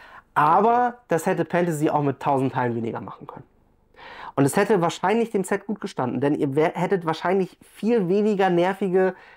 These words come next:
Frickelfassade bauen müssen. Nur weil man das dann einfach einen Maßstab kleiner gemacht hätte. Und dann hätte man das Uhrwerk mit kleineren Zahnrädern umgesetzt und hätte das vielleicht eventuell unter Umständen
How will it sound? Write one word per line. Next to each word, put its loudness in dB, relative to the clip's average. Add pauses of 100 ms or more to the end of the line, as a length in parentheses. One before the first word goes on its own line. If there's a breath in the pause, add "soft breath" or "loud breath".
Frickelfassade -4
bauen -4
müssen. -18 (400)
Nur 2
weil 2
man 2
das -2
dann 0
einfach -2
einen 0
Maßstab 0
kleiner 2
gemacht -8
hätte. -16 (540 loud breath)
Und 4
dann 4
hätte 2
man 4
das -2
Uhrwerk 2
mit -2
kleineren 2
Zahnrädern 0
umgesetzt -4
und -2
hätte -4
das -6
vielleicht 0
eventuell 0 (240 loud breath)
unter 0
Umständen -2